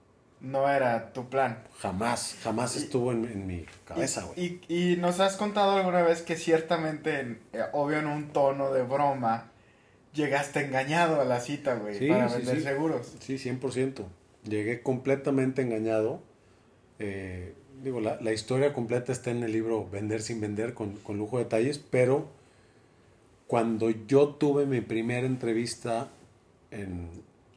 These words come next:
Speaker 2: en el sector asegurador, yo no iba a una entrevista para mí. Iba acompañando a mi esposa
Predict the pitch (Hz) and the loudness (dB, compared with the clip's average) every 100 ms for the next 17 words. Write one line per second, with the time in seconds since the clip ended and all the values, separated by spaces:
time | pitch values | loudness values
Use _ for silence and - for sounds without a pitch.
0 | _ 101 95 95 101 - 123 131 110 101 | _ -10 -8 -8 -6 -2 0 0 0 0
1 | 107 151 190 - _ _ _ _ _ _ | 0 0 -4 -14 _ _ _ _ _ _
2 | _ _ _ _ _ _ 127 110 107 120 | _ _ _ _ _ _ -20 -16 -4 0
3 | 120 143 - - - - 127 117 123 160 | 0 -2 -6 -18 -20 -10 -4 0 2 2
4 | 151 120 120 113 107 104 107 104 101 139 | 2 2 0 -2 -2 -4 -6 -8 -6 -6
5 | 147 - - - - - 117 117 120 117 | -8 -14 -20 -20 -20 -4 0 0 0 -2
6 | 107 101 104 117 120 123 123 117 107 131 | -8 -6 -6 -4 -2 -4 -6 -8 -8 -8
7 | 120 120 156 | -6 -6 -6